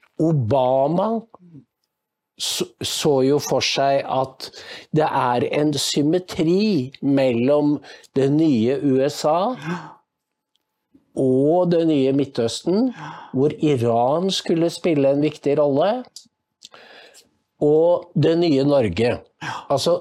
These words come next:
det nye, denne sansen for tostatsløsning, det må komme som et svar på den forferdelige krigen. Altså, det er jo en form for psykologisk utpressing.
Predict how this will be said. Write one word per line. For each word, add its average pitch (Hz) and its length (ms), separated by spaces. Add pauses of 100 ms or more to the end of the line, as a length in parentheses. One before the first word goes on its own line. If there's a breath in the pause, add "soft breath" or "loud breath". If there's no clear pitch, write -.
det 151 300
nye, 143 480
denne 143 580 (100)
sansen 131 760
for 135 420
tostatsløsning, 135 1200 (300 loud breath)
det 139 360
må 151 160
komme 135 420
som 135 220
et 147 140
svar 120 640
på 127 640 (480 loud breath)
den 135 160
forferdelige 156 640
krigen. 185 500 (640 loud breath)
Altså, 165 320
det 165 180
er 139 300
jo 139 160
en 165 180
form 127 300
for 156 260 (200 loud breath)
psykologisk 147 920
utpressing. 139 840